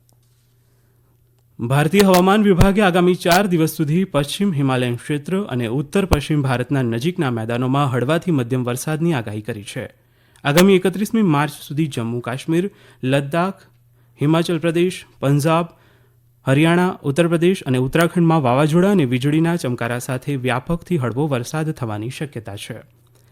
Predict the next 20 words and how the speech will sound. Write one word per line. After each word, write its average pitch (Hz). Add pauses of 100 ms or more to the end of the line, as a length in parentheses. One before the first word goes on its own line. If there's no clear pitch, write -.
(100)
હવામાન 165
વિભાગની 185
યાદીમાં 175
જણાવ્યા 160
અનુસાર 175
આવતીકાલ 147
સુધી 165 (440)
અરુણાચલ 151
પ્રદેશ, 135 (200)
આસામ 139
સહિતના 151
પૂર્વોત્તરના 143
રાજ્યોમાં 120
વીજળીના 185
ચમકારા 147
સાથે 143
છૂટાછવાયા 131
વરસાદની 120
સંભાવના 107
છે. -